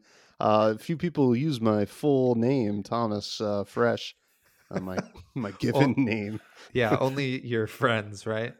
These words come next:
Speaker 2: That's how close we are.
Speaker 1: <laughs> Yes, we are. Yes, we are. How you guys doing? Thanks for having me.
Speaker 2: We're doing great. I'm so excited to have you on.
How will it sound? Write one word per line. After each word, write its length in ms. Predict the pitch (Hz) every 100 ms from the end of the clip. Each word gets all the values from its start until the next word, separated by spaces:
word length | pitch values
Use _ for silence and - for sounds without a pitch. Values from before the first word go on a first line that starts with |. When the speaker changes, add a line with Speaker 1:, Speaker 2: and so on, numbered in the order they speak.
| -
Speaker 2:
That's 240 | 123 113 -
how 120 | 107
close 340 | 147 113 151
we 120 | 107
are. 280 | 104 101 101 _
Speaker 1:
<laughs> 60 | _ _ _ _ -
Yes, 200 | 98 -
we 180 | 104
are. 260 | 113 113 107
Yes, 260 | 113 - -
we 140 | 120 -
are. 240 | 143 110 - _ _ _
How 120 | 123
you 140 | 123
guys 220 | 120 120 -
doing? 400 | 123 160 110 98
Thanks 180 | 113 110
for 100 | 117
having 360 | 110 135 127 101
me. 200 | 101 101 _ _ _ _ - - _ _ _ _ _ _ _ _ _ _ _ -
Speaker 2:
We're 120 | 117 117
doing 240 | 135 110
great. 300 | 113 101 92 _
I'm 220 | 110 113 110
so 180 | 123
excited 460 | 110 - 107 107 104
to 80 | 104
have 200 | 107 101
you 160 | 98
on. 420 | 95 95 95 95